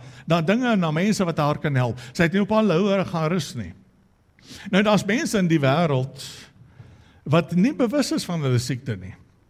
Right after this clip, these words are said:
Nie bewus is dat hulle dodelik siek is en op pad is om te sterwe nie. En ek praat natuurlik nou van geestelik gesproke. 'n Groot deel van die wêreld is totaal onbewus van hulle toestand.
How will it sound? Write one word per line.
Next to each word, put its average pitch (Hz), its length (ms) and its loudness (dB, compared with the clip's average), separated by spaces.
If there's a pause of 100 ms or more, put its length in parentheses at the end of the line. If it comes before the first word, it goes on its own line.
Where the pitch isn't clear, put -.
(960)
Nie 233 100 4
bewus 240 320 4
is 226 140 2
dat 214 160 0
hulle 214 220 2
dodelik 220 420 2
siek 233 240 -4
is 185 140 -2
en 202 100 -4
op 175 80 -4
pad 202 220 -2
is 180 100 -4
om 180 100 -2
te 175 140 -2
sterwe 226 400 -4
nie. 104 220 -8 (260)
En 170 100 0
ek 165 100 -8
praat 185 260 -2
natuurlik 170 400 -2
nou 185 120 -2
van 180 140 -4
geestelik 208 460 -8
gesproke. 101 580 -6 (1800)
'n 190 120 6
Groot 269 260 2
deel 240 180 2
van 226 120 0
die 226 80 2
wêreld 233 380 2
is 143 140 -2
totaal 175 380 0
onbewus 143 580 2
van 135 140 -4
hulle 117 220 -2
toestand. 113 640 -8